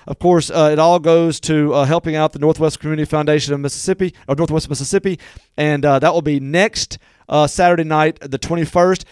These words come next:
Tickets are on sale now. Uh, they are, they're a hundred fifty a piece, I believe, is what they are.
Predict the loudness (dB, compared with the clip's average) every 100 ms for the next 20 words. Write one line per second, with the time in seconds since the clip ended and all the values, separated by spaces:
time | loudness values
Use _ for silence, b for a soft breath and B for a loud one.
0 | b -2 -2 -2 0 2 4 2 -2 0
1 | 0 2 0 0 -2 0 2 4 4 4
2 | 4 2 -2 -2 2 2 0 -4 -6 -4
3 | -2 0 -2 -2 -2 0 0 0 -4 -2
4 | 0 2 0